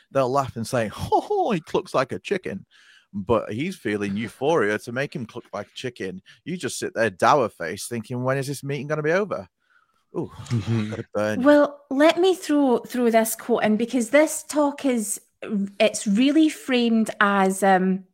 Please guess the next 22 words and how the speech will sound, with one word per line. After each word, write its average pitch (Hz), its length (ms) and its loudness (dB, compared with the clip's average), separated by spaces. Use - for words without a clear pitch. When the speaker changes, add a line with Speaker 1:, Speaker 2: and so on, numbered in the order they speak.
Speaker 3:
protecting 180 800 0
you. 175 300 -2
If 190 260 -2
you 202 400 4
want 240 400 0
to 294 80 -2
be 240 100 -2
protected, 196 720 2
you 208 160 4
don't 208 220 4
listen 190 420 2
to 180 440 0
the 202 160 4
activists, - 1040 -2
um, 180 340 2
and 180 160 -2
stay - 300 0
away 185 180 2
from 185 240 -2
activism 170 720 -4
in 175 160 -2
general. 170 480 -2